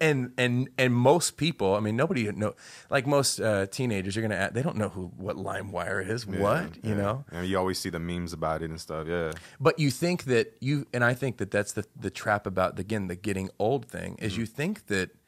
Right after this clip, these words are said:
Speaker 1: well, this, it's not gonna be like that anymore.
Speaker 2: It
Speaker 1: And
Speaker 2: can't
Speaker 1: so
Speaker 2: get any bigger than this,
Speaker 1: But
Speaker 2: yeah.
Speaker 1: it will,
Speaker 2: It will,
Speaker 1: dude.
Speaker 2: yeah,
Speaker 1: Like
Speaker 2: no matter what. I thought about that too. It's like, okay, we went from, you know, C Ds to downloading to streaming. Like, what, what's gonna be more than streaming? Like, how
Speaker 1: Exactly,
Speaker 2: do you,
Speaker 1: bro.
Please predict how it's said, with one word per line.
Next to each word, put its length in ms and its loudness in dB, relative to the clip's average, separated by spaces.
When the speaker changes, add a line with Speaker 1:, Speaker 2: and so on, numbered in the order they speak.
Speaker 1:
well, 140 0
this, 220 0
it's 240 -2
not 140 2
gonna 140 -2
be 140 -4
like 160 -6
that 180 -6
anymore. 320 -6
Speaker 2:
It 80 -6
Speaker 1:
And 80 -2
Speaker 2:
can't 120 2
Speaker 1:
so 40 -2
Speaker 2:
get 180 0
any 200 -4
bigger 360 -4
than 180 -6
this, 260 -6
Speaker 1:
But 240 6
Speaker 2:
yeah. 60 8
Speaker 1:
it 100 2
will, 340 6
Speaker 2:
It 160 2
will, 280 2
Speaker 1:
dude. 100 2
Speaker 2:
yeah, 60 2
Speaker 1:
Like 160 6
Speaker 2:
no 40 2
matter 160 0
what. 140 2
I 100 8
thought 220 6
about 180 6
that 160 4
too. 140 0
It's 100 -2
like, 140 4
okay, 260 0
we 120 -2
went 200 -4
from, 240 -4
you 80 -10
know, 140 -6
C 260 -8
Ds 440 -8
to 140 -10
downloading 760 -2
to 180 -10
streaming. 560 -6
Like, 240 -6
what, 220 -2
what's 180 -2
gonna 120 -4
be 100 -2
more 240 0
than 140 0
streaming? 480 0
Like, 160 -2
how 260 2
Speaker 1:
Exactly, 120 0
Speaker 2:
do 40 0
you, 80 0
Speaker 1:
bro. 200 -2